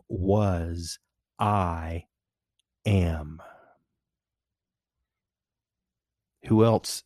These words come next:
said, "I am"? Who is the great "I am"? Who is, as the Greeks would say, the Logos? Who is that? Well, it's God. That's who it is.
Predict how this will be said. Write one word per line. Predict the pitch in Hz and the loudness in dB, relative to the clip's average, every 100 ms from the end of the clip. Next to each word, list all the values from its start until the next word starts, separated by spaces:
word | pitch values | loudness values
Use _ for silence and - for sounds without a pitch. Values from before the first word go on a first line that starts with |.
| - | -12
said, | - 104 90 85 80 - _ _ _ | 0 4 4 2 -4 -14 _ _ _
"I | - 92 87 87 85 - _ _ | 0 2 2 0 -2 -8 _ _
am"? | 101 90 80 78 - _ - | 2 2 0 -6 -14 _ 2
Who | 117 - | 4 6
is | 123 117 95 82 - - | 6 6 4 0 -6 -2
the | 95 | 0
great | 87 95 87 - _ 104 | 2 2 2 -4 _ -4
"I | 90 | -2
am"? | 87 87 82 80 - - - - _ _ _ _ _ _ | 0 -2 -4 -8 -18 -20 -20 -20 _ _ _ _ _ _
Who | - 117 | 6 8
is, | 117 117 98 | 8 6 2
as | - 101 87 | 0 -2 -2
the | 90 | -6
Greeks | 85 101 107 90 - | -2 0 0 -2 -6
would | 92 | -8
say, | - - 90 82 - | -4 -2 -2 -4 -8
the | 87 90 | -2 0
Logos? | 90 92 98 85 82 - - - - - _ _ _ _ _ _ _ _ _ _ _ - | 2 2 2 0 -2 -8 -16 -16 -18 -20 _ _ _ _ _ _ _ _ _ _ _ 0
Who | 113 | 4
is | 110 98 | 4 4
that? | 87 76 80 - _ _ _ _ _ _ | -2 -6 -12 -20 _ _ _ _ _ _
Well, | 95 95 | 0 0
it's | 85 - | 0 -2
God. | 98 110 82 78 78 _ _ _ _ _ _ _ _ | 0 0 -2 -8 -20 _ _ _ _ _ _ _ _
That's | - - | -10 -2
who | 98 | 0
it | 90 | 2
is. | 101 82 | 2 0